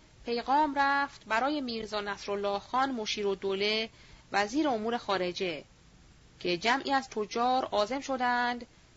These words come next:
پناه آورند به سفارتخانه، جلوگیری کنید. وزیر امور خارجه یا به مسامحه و مماطله گذرانید و یا عمدن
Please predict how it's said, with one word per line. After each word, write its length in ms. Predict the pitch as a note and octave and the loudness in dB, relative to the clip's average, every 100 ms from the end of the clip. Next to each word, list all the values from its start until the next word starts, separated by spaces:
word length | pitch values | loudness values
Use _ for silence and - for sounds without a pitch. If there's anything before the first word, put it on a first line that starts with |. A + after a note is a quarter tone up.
| - | -4
پناه 340 | G3+ C4 C#4 | 2 2 4
آورند 560 | B3+ A#3+ A#3+ A#3 A#3 G3+ | 4 4 2 0 -2 -6
به 80 | G3 | -8
سفارتخانه، 880 | F#3+ F#3 F3+ F3+ - F3 F#3+ E3 - - - - - - - | -8 -4 -4 -4 -4 -4 -2 -4 -8 -20 -20 -20 -20 -20 -6
جلوگیری 540 | - B3 C4 A#3+ C#4 C#4 | 2 4 4 0 -2 -2
کنید. 460 | - E3+ D#3+ D3+ - - - - - - - - - | -4 -6 -6 -10 -16 -20 -20 -20 -20 -20 -20 -20 2
وزیر 380 | A#3+ D4 F#4 F#4+ | 4 6 6 4
امور 280 | D#4+ E4 E4 | 4 2 0
خارجه 640 | C4+ B3+ B3+ C#4 D4+ D#4 - - - | 0 0 -2 -2 0 0 -4 -20 -14
یا 300 | G3+ C4+ D#4 | -2 4 4
به 120 | D4 | 2
مسامحه 640 | C4+ B3+ B3+ B3 A#3 A#3 C#4 | -2 -4 -2 -4 -4 -4 0
و 80 | B3+ | 0
مماطله 480 | A#3+ A3 A3 A3+ C#4+ | 0 -4 -4 -2 0
گذرانید 760 | C4+ A#3+ A3+ A3+ A3+ A3 G#3+ - - - - | 0 0 0 -2 -4 -6 -8 -14 -20 -16 -2
و 100 | A#3+ | 2
یا 160 | D#4 - | 4 4
عمدن 560 | A#3 A3+ C#4 C#4+ F#3 | 0 0 0 2 0